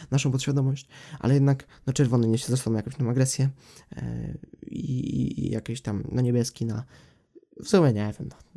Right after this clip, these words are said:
to nie o tym <laughs> dzisiaj, e, możemy zrobić o tym następnym razem, ale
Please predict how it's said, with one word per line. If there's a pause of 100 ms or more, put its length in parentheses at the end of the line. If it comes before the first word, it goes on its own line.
(140)
to (320)
nie
o
tym (220)
<laughs>
dzisiaj, (420)
e,
możemy
zrobić
o
tym
następnym
razem, (480)
ale